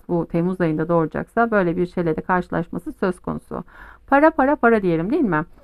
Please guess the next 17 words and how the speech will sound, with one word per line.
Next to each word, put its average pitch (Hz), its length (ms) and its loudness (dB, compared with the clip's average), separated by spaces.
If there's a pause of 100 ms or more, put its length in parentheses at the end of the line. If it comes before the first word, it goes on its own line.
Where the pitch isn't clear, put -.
(220)
Para 349 240 4
konularında 175 520 2
neler 165 320 2
var? 240 240 6
Para 302 260 2
konularında 180 600 0
beşinden 269 460 4
sonra 208 320 0
büyük 269 260 0
bir 185 120 0
paranın, 214 520 2 (380)
e, 190 400 2
üç 349 200 2
kişinin 285 320 4
üstüne 262 360 2
gelişi 233 360 4
var. 160 200 4